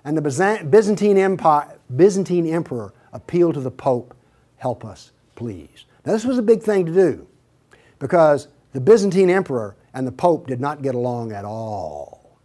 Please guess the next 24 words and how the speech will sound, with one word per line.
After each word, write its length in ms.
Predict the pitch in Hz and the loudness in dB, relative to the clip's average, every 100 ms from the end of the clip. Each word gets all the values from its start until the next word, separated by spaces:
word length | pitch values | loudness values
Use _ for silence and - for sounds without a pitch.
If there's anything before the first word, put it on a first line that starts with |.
| _ _ _ _ - | _ _ _ _ -12
But 280 | 127 _ | -12 _
these 360 | - 190 202 160 | -2 0 0 -2
were 140 | 139 | -6
desperate 560 | 117 147 147 - 143 - | -2 -2 -2 -4 -8 -4
people. 400 | 165 139 85 - _ _ _ | -4 -4 -10 -18 _ _ _
And 100 | 156 | -4
what 140 | 170 254 | 0 2
did 60 | |
the 80 | 214 | 0
Pope 260 | 214 247 208 | 2 2 4
look 180 | 202 190 | 2 2
out 140 | 170 | 0
and 100 | 170 | -4
see? 460 | - 240 180 110 - _ _ - | -2 2 2 0 -14 _ _ 0
This 240 | 190 233 | 4 4
is 140 | 269 214 | 2 4
the 140 | 240 | 4
world 760 | 208 233 226 196 175 175 175 - _ - | 6 6 8 6 6 6 2 -6 _ -2
that 120 | 156 | 0
he 180 | 220 262 | 2 0
saw 580 | - 240 185 151 139 - _ | 2 4 6 6 2 -4 _
in 80 | 143 | -4
eleven 340 | 143 156 220 214 | 0 4 4 4
hundred, 460 | 202 165 151 131 | 2 2 0 -2